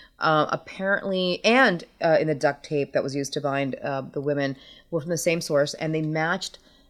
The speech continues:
uh, Iv-, Ivan, they matched Richard's hair at all but two of, like,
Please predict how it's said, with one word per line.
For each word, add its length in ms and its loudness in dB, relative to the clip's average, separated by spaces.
uh, 220 0
Iv-, 220 -4
Ivan, 320 0
they 120 2
matched 380 6
Richard's 420 4
hair 420 4
at 120 0
all 240 2
but 240 0
two 640 0
of, 240 0
like, 320 2